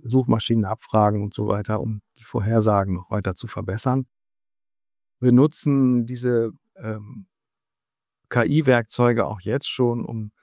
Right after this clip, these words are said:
äh, die Sequenzdaten auszuwerten und zum Beispiel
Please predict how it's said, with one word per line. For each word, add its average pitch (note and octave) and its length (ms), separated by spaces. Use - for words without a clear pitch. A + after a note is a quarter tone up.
äh, G#2+ 240
die G#2 140
Sequenzdaten G#2+ 640
auszuwerten C3+ 1000
und A2+ 440
zum G2+ 120
Beispiel G#2+ 520